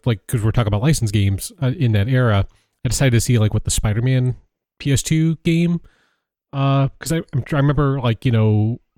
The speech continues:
Bruce Campbell was in it, but I don't remember anybody else being in it, speaking of, like, you know, not having the cast. And that actually got pretty decent reviews and all that stuff. Like, it was pretty well received. Uh, and then that came out in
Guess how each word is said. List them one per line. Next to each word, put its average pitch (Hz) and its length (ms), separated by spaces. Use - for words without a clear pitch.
Bruce 135 140
Campbell 151 280
was 101 120
in 101 80
it, 90 60
but 107 60
I 104 40
don't 110 80
remember 107 220
anybody 107 500
else 113 200
being 98 220
in 95 120
it, 110 120
speaking 95 320
of, 95 160
like, 98 220
you 110 80
know, 98 200
not 110 160
having 104 240
the 95 60
cast. 123 400
And 95 160
that 160 320
actually 135 360
got 117 260
pretty 117 320
decent 120 340
reviews 107 480
and 101 300
all 110 160
that 104 160
stuff. - 300
Like, 95 140
it 98 40
was 101 180
pretty 104 340
well 101 240
received. 104 600
Uh, 98 480
and 110 220
then 104 380
that 127 160
came 139 180
out 117 120
in 110 120